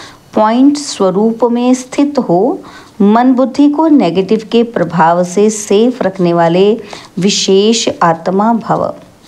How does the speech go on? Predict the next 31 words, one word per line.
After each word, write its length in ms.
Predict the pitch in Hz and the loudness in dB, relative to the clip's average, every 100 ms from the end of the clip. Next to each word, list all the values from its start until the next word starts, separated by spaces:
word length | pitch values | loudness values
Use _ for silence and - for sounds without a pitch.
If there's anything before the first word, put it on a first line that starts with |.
| - - - - - | -20 -20 -20 -20 -6
पॉइंट 500 | 220 226 247 285 294 294 | 0 2 4 2 2 0
स्वरूप 600 | - 190 175 196 208 226 | 0 0 2 0 0 -2
में 220 | 220 226 | 2 0
स्थित 440 | 226 - 254 254 | -2 -4 -4 -2
हो, 260 | 220 170 160 - - - - - 196 | -4 -2 -4 -8 -20 -20 -20 -4 0
मन 320 | 196 220 240 | 2 2 2
बुद्धि 360 | 220 214 247 247 | 0 0 0 0
को 240 | - 269 | 2 2
negative 640 | 247 185 151 175 180 202 - | 2 2 0 -2 -2 -2 0
के 100 | 226 | -2
प्रभाव 580 | - 190 160 185 156 160 | 0 -2 -4 0 2 2
से 220 | 175 196 208 | -2 0 0
safe 460 | - 202 233 - | -2 0 0 0
रखने 320 | 180 180 170 165 | -4 -4 -2 0
वाले 360 | 160 175 202 247 - - - 175 | 2 2 2 0 -6 -20 -8 -2
विशेष 640 | 196 - 202 214 247 - - | -2 0 0 2 0 -2 -4
आत्मा 480 | 180 175 - 196 226 233 | -2 -4 -2 0 0 -2
भव। 320 | 175 - - - - - - - - - | -4 -4 -4 -10 -20 -20 -20 -20 -8 -2
जैसे 240 | 254 285 | 0 0
कोई 180 | 294 302 | 0 0
season 440 | 294 254 240 262 254 | 0 0 2 2 2
होती 360 | 233 220 233 | 2 2 2
है 100 | 240 | 2
तो 180 | 226 240 | 2 -2
season 400 | 240 185 175 196 | 0 -2 0 0
से 180 | 190 202 | 0 -2
बचने 440 | 170 156 180 185 | -2 -4 -2 -2
के 140 | 180 185 | 0 0
लिए 240 | 180 202 | 2 2
उसी 360 | 202 196 - 226 | 2 -4 -2 -2
प्रमाण 480 | 220 202 202 208 | -2 -2 0 0